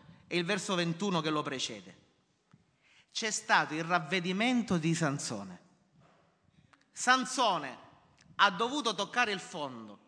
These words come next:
ha dovuto assaggiare la miseria di una vita senza Dio, la miseria di una vita vissuta lontano dalla consacrazione. Sansone, un credente chiamato a cose grandi per il Signore e che vive superficialmente, diremmo oggi, la sua vita cristiana,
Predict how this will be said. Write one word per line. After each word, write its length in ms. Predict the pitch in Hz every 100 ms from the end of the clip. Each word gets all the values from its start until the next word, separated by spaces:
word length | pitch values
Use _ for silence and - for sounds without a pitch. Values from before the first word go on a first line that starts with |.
| _ - -
ha 120 | 185
dovuto 380 | 190 226 285 349
assaggiare 520 | 320 233 202 247 220
la 160 | 190 208
miseria 480 | 208 208 285 262 214
di 60 |
una 200 | 208 202
vita 260 | 220 262 202
senza 340 | 202 220 185
Dio, 460 | 170 131 127 107 95 - - - _ _ _ - - -
la 160 | 208
miseria 480 | 226 240 - 302 262
di 60 | 220
una 180 | 233 220
vita 480 | 285 302 247 214 180 - - - - _ _
vissuta 580 | 170 240 - 302 247
lontano 640 | 220 226 226 - 285 294 247
dalla 240 | 220 214
consacrazione. 1120 | 208 202 226 202 180 170 - 139 107 98 - - _
Sansone, 760 | - - 285 277 - 285 202 185
un 180 | 226
credente 760 | 226 254 247 240 202 160 - 160
chiamato 560 | 196 220 247 185 170 160 - -
a 100 | 185
cose 320 | 262 254 240
grandi 380 | 269 269 233 202
per 160 | 202
il 100 | 220
Signore 440 | - 226 214 190 185
e 60 |
che 120 | 190
vive 720 | 214 226 262 185 135 - - -
superficialmente, 1160 | - 285 277 - 262 262 254 269 285 208 185
diremmo 300 | 170 180 185
oggi, 220 | 202 170
la 160 | 170 185
sua 100 | 208
vita 220 | 233 202
cristiana, 840 | 170 170 - 185 151 127 113 -